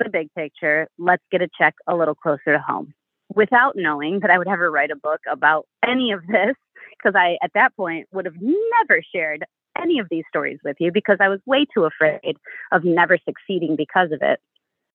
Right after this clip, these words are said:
I, talking to my husband, and he said, "Why don't you do a little closer to home? It's what you say, like, four times a day, every day." And I'm like, "Wow, you're right." And this is, I mean, it's a lot <laughs> closer to home, but it fits, and it fits me just like Natural Disaster did.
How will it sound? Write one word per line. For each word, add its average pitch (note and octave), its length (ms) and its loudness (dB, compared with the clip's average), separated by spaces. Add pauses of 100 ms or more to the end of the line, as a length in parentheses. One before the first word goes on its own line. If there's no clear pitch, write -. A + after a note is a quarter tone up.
(120)
I, G#3 420 2 (180)
talking F3 220 -6
to E3 60 -6
my D#3 120 -6
husband, F3+ 340 -6
and D#3 100 -8
he A3 200 -4
said, E3 120 0
"Why E3+ 120 2
don't G3+ 120 0
you F3+ 80 -4
do A3+ 240 0
a D#3 60 -2
little D3 180 -4
closer D3+ 320 -2
to C#3+ 80 -2
home? C#3+ 220 -4
It's C3+ 100 -10
what E3+ 120 2
you D#3+ 160 -4
say, A3 180 0
like, D3+ 160 -2 (180)
four E3 180 2
times D3+ 300 0
a D#3+ 40 -4
day, D#3+ 200 2
every D3+ 220 0
day." F#3 220 0
And C#3+ 80 -10
I'm D3 80 -8
like, D3 140 -12 (260)
"Wow, A#3 260 -8 (400)
you're D3 160 -4
right." - 260 0 (300)
And G3 160 -2
this G#3 160 0
is, A3 340 2 (360)
I B3 80 2
mean, F#3 140 -2
it's C#3+ 120 -8
a C#3+ 60 -6
lot D3+ 300 2
<laughs> - 40 -20
closer G#3+ 300 0
to F#3+ 100 2
home, C4+ 420 -2 (400)
but A3+ 220 2
it A3 300 0
fits, A#3 180 2 (220)
and F#3+ 120 -4
it F#3 140 -8
fits G3+ 240 -4
me F#3 320 -6
just F3+ 160 0
like G#3 220 0
Natural E3 280 0
Disaster D3+ 520 -2
did. B2+ 240 -6